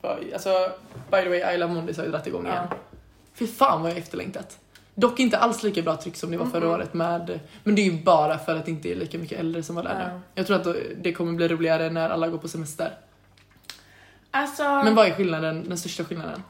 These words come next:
Speaker 2: Musiken.
Speaker 1: Ja, bättre, va?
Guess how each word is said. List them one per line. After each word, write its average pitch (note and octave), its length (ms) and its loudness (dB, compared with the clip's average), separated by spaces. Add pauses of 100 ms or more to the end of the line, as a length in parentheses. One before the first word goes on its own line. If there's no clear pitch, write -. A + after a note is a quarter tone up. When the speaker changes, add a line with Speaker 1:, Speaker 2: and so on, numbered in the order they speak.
(580)
Speaker 2:
Musiken. G3+ 640 -10 (600)
Speaker 1:
Ja, - 280 -6 (360)
bättre, - 380 -2
va? D3+ 140 -2